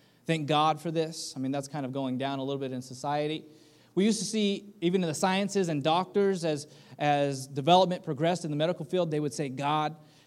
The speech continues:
thank God, the way he, our creator, the one who created these things for us to figure it out." And so we see people who have talent give thanks to God and honor God with those things. And, um, I think it's because people understand that their gifts and their talents come from God.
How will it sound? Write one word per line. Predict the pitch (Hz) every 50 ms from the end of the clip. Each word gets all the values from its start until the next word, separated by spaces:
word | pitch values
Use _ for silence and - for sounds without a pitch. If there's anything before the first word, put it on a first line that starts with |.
| _
thank | - 170 175 170
God, | 151 165 160 165 170 165 160 151
the | 151 147
way | 151 160 160 151
he, | 147 151 - 135 175 - 127 -
our | 139 147 151
creator, | 147 - - 151 156 175 190 196 196 196 185
the | 170 160
one | 160 156
who | 165 156 139
created | 143 143 160 170 180 185 190 175
these | 175 160 -
things | 180 170 175 160 -
for | - 165
us | 151
to | - 151
figure | 147 - 170 160 160 160
it | 151 151
out." | 151 160 165 - - - _ _ _ _ _ - - -
And | 170 -
so | 202
we | 208 220 208
see | 208 - 302 320 320
people | 226 214 240 254 233 - 208 196 196 196 196 - - - - - _ _ _
who | 208 202
have | 190 208 240 294 - -
talent | - - 226 254 262 233 196 185 208 214 - - 180 170 151
give | 143 202 208 170
thanks | - 214 202 202 196 -
to | - 190
God | 180 185 175 160 151 147
and | 147 143
honor | 156 170 175 170 165
God | 156 160 160 160 165 170 165 - - - - -
with | 175 160 170
those | - 180 175 160 175
things. | - 196 190 190 190 196 190 180 - - - - - - _ - - - _ _ -
And, | 190 185 185 180 180 180 180
um, | 180 180 175 170 175 175 -
I | 196 240 269
think | 240 285 302 294
it's | 277 214 -
because | 240 226 - 208 226 226 208 226
people | - - 277 277 269 254 220 208
understand | 208 233 247 240 202 170 - - 208 196 196 208 196
that | 196 -
their | 190 180 170
gifts | 147 147 226 247 233 -
and | 208 202
their | 190
talents | 165 170 170 160 160 160 156 -
come | - 175 165 151
from | - 156 147 143
God. | 139 120 107 113